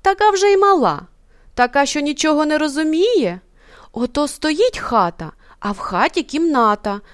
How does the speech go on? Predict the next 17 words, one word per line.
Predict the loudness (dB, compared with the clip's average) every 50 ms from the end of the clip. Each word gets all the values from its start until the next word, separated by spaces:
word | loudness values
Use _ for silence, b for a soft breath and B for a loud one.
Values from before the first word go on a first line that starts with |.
| b b b
а | -8 -8
в | -8 -10
кімнаті | -8 -6 -4 -4 -2 0 0 0 0 -2 -2 -4 -4
шафа, | -4 -2 0 2 2 4 2 2 0 -4 -10 -10 -10 b b b b b b
шафа | -12 -8 -8 -6 -6 -4 -2 0 2 2 2 2 2 0 -4 -4 -4 b b b
навпроти | -4 0 0 0 0 0 -2 -2 0 0 0 0 -2 -2
вікна. | -2 -2 -4 -4 -2 0 2 2 2 2 0 -2 -6 b b b b b b b -8
У | -8 -6
шафиних | -6 -6 -4 -2 0 2 2 2 0 -2 -6 -6 -4 -4 -6 -6
дверцятах | -6 -4 -4 -6 -6 -8 -8 -6 -4 -4 -2 -2 -2 -2 -2
ключ. | -2 -2 0 0 2 0 0 -2 -6 -8 -12 -16 B B B B B B
До | -4 0 0 0 0
ключа | 0 -2 -2 -2 -2 0 0 2 2 2 2 0 -2 -8 _ _
Дарка | -8 -2 0 2 2 0 -2 -6 -14 -14 -14 -14 _ _ -20
дістає. | -12 -10 -8 -8 -6 -4 -2 -2 -2 -2 -4 -4 -4 -4 -6 -8 b b b b b b b
Дверці | -6 -2 2 4 4 4 2 0 -4 -6 -4
відчиняються. | -4 -2 -4 -4 -4 -4 -4 -4 -4 -4 -2 0 2 2 2 2 2 0 -2 -4 -4 -6 -4 -4 -6